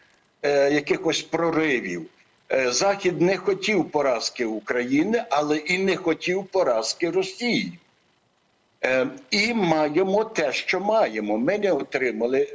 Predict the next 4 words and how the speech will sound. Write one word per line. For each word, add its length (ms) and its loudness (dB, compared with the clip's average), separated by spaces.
е, 120 0
достатньо 760 0
зброї, 680 2
е, 600 4